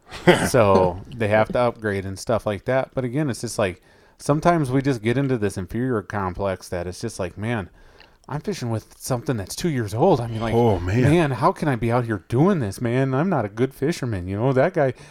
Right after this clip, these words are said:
Speaker 2: all his stuff is brand new. I need to get brand new stuff, you know? So
Speaker 1: Yep.
Speaker 2: it's just like, we kinda get into that, and it's just like, pfft, who gives a crap, man? Just go and fish.
Speaker 1: Now, how many guys are there that buy brand new frickin' gear,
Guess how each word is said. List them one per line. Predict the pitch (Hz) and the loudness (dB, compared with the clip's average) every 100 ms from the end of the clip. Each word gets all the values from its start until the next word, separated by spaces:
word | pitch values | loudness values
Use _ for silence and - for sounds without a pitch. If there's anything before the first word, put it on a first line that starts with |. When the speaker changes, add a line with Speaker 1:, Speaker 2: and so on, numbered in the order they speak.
| - - | -6 0
Speaker 2:
all | 175 | 2
his | 220 | 2
stuff | - 147 | 2 0
is | 113 | 0
brand | 147 160 156 | 2 2 4
new. | 247 165 | 2 2
I | 220 | 4
need | 262 | 2
to | 196 | 2
get | 233 | 0
brand | 226 262 262 | 0 2 4
new | 285 | 4
stuff, | 311 165 139 95 - | 4 4 4 2 -2
you | 104 | -4
know? | 98 123 | -2 -2
So | 135 117 | 0 4
Speaker 1:
Yep. | 117 | 4
Speaker 2:
it's | - | 2
just | 117 | -4
like, | 123 117 | -8 -8
we | 120 | -8
kinda | 175 208 | -6 -6
get | 107 92 | -6 -8
into | 107 165 | -4 -4
that, | - 90 90 | -4 -6 -8
and | 98 | -14
it's | - | -16
just | 127 | -10
like, | 127 107 - | -10 -10 -16
pfft, | - - _ - - - - _ | -20 -20 _ -20 -20 -20 -20 _
who | - 160 | -8 -8
gives | 160 85 120 143 | -6 -8 -6 -8
a | |
crap, | - - 80 73 71 | -12 -16 -16 -16 -16
man? | 90 117 147 | -14 -10 -12
Just | 147 | -12
go | 165 185 | -10 -8
and | 147 | -8
fish. | - 135 131 - - _ | -8 -6 -6 -10 -20 _
Speaker 1:
Now, | 143 | 0
how | 117 156 | 4 6
many | 202 233 | 6 4
guys | 165 143 127 127 | 4 4 6 4
are | 117 117 | 4 4
there | 110 104 | 4 4
that | 101 101 101 | 2 0 2
buy | 110 98 95 | 2 4 2
brand | 92 95 107 117 131 143 143 | 0 2 4 4 6 6 6
new | 135 131 127 | 8 8 6
frickin' | - 127 113 123 117 | 4 2 4 2 2
gear, | 113 107 95 92 | 2 4 4 2